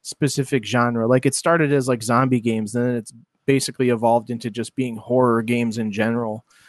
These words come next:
Uh, very much like they compared it to, like, The Evil Within two, I think specifically is, like, this universe of horror, and there's different areas you go that are different horror tropes.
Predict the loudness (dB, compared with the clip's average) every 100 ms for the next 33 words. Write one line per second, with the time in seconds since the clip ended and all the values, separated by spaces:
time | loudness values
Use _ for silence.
0 | _ _ 0 2 0 0 2 2 2 0
1 | 2 0 0 _ 2 2 2 -2 2 2
2 | 2 -2 -4 -4 0 2 4 2 2 -2
3 | -2 -6 -12 _ -2 2 4 4 2 -2
4 | -10 -8 -6 -4 -4 -4 -2 0 2 2
5 | 0 0 -4 -2 0 2 2 2 0 -2
6 | -6 0 2 4 2 -2 -14 _ _ _
7 | -2 0 0 -2 0 0 0 -2 0 2
8 | 2 0 -2 -2 2 2 2 2 0 -2
9 | -4 -4 -2 -2 -2 -6 -6 -2 0 0
10 | -4 0 0 0 -6 -16 -18